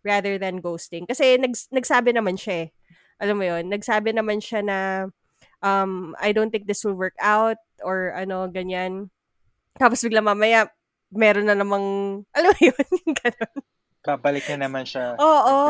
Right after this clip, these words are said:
Speaker 2: Ganun.
Speaker 1: sig-,
Speaker 2: Oh, that's
Speaker 1: ang hirap.
Speaker 2: breadcrumbing. I've experienced that. The term breadcrumbing, ano ba ibig sabihin <laughs> yan?
Speaker 1: Parang nagbibigay ka ng konti. Parang Hansel and Gretel. Yung, alam mo
Speaker 2: Oo,
Speaker 1: yun?
Speaker 2: yung
Speaker 1: <laughs> Nagbibigay ka ng
Speaker 2: parang
Speaker 1: something.
Speaker 2: may pahapyaw na landi. Ah, sige, parang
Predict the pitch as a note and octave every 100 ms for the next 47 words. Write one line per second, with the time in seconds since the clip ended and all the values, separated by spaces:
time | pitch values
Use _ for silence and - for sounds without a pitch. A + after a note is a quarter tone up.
0 | D4 C#4 B3 A#3+ - G3 G4+ A3+ G#3 F4
1 | F4+ D#4 E4+ C#4+ - - - - G#3 A3
2 | C4+ - A3+ F3+ D3+ C3+ - - - _
3 | _ _ F3+ A#3 - E4 C4+ A#3 G#3 -
4 | F#3+ E3+ D#3+ D3 C3+ C#3+ F#3+ A3 A#3 G#3
5 | - F3 F3 D#3+ C#3+ C#3+ - G3+ F3 D3+
6 | D3 _ _ _ C4+ C4+ C#4+ B3+ G#3 G3
7 | G3+ A3+ A#3 A#3 A#3+ A#3 - A3 G3+ G#3
8 | - F#4+ D#4+ C#4 C#4 C4 B3 G3 F#3 E3+
9 | E3+ F#3+ A3+ G3 G3 E3 D3+ D3 D#3 F3
10 | G3+ C#4 A#3+ A#3 A3+ A3+ A3+ A3+ A3+ A3
11 | A3 F#3+ F#3 - E3+ F3+ _ _ _ _
12 | G#3+ A#3 - A3+ A3+ G3 - F#3+ E3 F3
13 | G3 G3+ G3+ F3+ C3+ A#2+ C#3 - _ _
14 | F#3+ F#3+ D#3+ C#3+ A3+ B3 B3+ B3